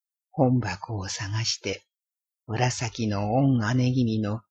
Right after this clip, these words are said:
第七条を出すのも仰々しかろう。こたつを滑って歩きそうな膝栗毛の、俗木曽街道の寝覚めのあたりに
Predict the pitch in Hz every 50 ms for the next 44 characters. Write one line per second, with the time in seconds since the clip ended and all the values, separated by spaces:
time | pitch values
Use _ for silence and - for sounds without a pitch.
0 | _ _ 120 135 143 151 151 143 127 - - - - 190 170 170 147 117 107 98
1 | 101 98 101 110 117 123 - - - 95 92 101 104 101 101 98 101 - _ _
2 | _ - - - 98 92 92 92 87 - - 104 98 95 95 101 107 - - -
3 | - 113 104 101 101 101 104 101 98 - _ _ _ _ _ _ _ _ _ _
4 | _ _ _ _ _ _ _ _ _ _ _ _ _ _ _ _ _ _ _ _
5 | _ _ _ _ _ _ _ _ _ _ _ _ _ _ _ _ _ _ _ _
6 | - - 139 - - 190 - - - 196 175 160 165 170 - - - - 175 -
7 | 202 208 - _ - - - 104 104 - 107 101 - - - - 123 110 101 95
8 | 87 90 92 101 - - _ - - - 135 113 - 113 120 - - 156 143 139
9 | 135 131 113 107 104 104 104 104 104 104 - _ _ _ _ _ _ _ _ _
10 | _ _ 104 92 - 87 92 92 - - - 98 90 92 - _ _ _ - -
11 | - - 170 180 175 - - 180 170 175 180 165 131 95 90 87 95 95 98 98
12 | 95 98 98 - - - _ _ 120 101 98 98 95 101 95 98 104 107 107 107
13 | 107 107 110 110 120 120 - 107 98 101 101 101 101 104 101 104 107 -